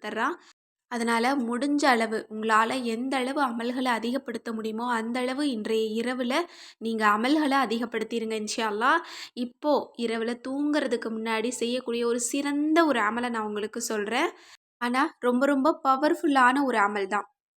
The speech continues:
இன்றைக்கு இரவுல என்னால பெரிய அமல்கள் செய்ய முடியல அப்படிங்கிறவங்க, அதற்கு ஈக்குவலான நன்மைகளை சம்பாதிக்கணும், அதே சேம் டைம்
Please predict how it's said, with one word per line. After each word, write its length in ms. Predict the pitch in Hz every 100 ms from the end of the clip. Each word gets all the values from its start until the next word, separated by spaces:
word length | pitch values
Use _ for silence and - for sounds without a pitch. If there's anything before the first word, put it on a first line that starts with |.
| _ _ _ _ _ _ -
இன்றைக்கு 580 | 240 247 254 247 226 226
இரவுல 380 | 247 233 247
என்னால 340 | 330 220 220 233
பெரிய 400 | - 233 247 254
அமல்கள் 340 | 220 226 247
செய்ய 320 | 247 240 226
முடியல 520 | 247 226 220 220 214 -
அப்படிங்கிறவங்க, 580 | - 247 262 226 220
அதற்கு 520 | 240 311 214 214 208 220
ஈக்குவலான 680 | 247 247 269 277 262 240 262 392 - - -
நன்மைகளை 760 | 233 240 262 294 330 311 311 330
சம்பாதிக்கணும், 720 | 233 226 247 254 247 220 220
அதே 380 | 202 220 262 311
சேம் 200 | 269 247 247
டைம் 340 | 247 285 285